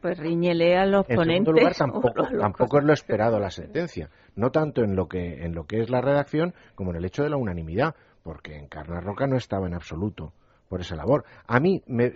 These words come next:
Speaker 2: me dicen que se han puesto de acuerdo Rubalcaba y, el, y Pera Navarro en cómo va a ser la sentencia del Constitucional y sacan exactamente eso, tras una negociación, lo cual, lo cual la sentencia da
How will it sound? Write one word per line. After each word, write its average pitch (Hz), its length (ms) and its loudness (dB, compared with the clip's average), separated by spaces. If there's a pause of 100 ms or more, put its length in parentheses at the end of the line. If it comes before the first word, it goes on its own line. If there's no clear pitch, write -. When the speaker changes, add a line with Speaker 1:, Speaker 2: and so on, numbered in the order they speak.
Speaker 2:
me 123 180 -2
dicen 110 420 -6
que 110 200 -4
se 147 140 -6
han 151 100 -4
puesto 151 260 -4
de 131 80 0
acuerdo 95 360 -4
Rubalcaba 101 720 -2 (320)
y, 113 280 0
el, 107 420 -2
y 110 140 -2
Pera 147 240 2
Navarro 90 480 -2 (300)
en 110 200 -4
cómo 143 280 -2
va 117 80 0
a - 20 -6
ser 110 160 -12
la 104 60 -8
sentencia 117 340 -8
del 123 80 -8
Constitucional 120 500 -8
y 139 40 -6
sacan 143 280 -6
exactamente 101 640 -8
eso, - 240 -18 (680)
tras 95 200 -8
una 110 140 -2
negociación, 95 460 -4
lo 92 100 -2
cual, 98 280 0
lo 90 120 -6
cual 151 200 2
la 113 60 -2
sentencia 120 380 -4
da 110 240 -4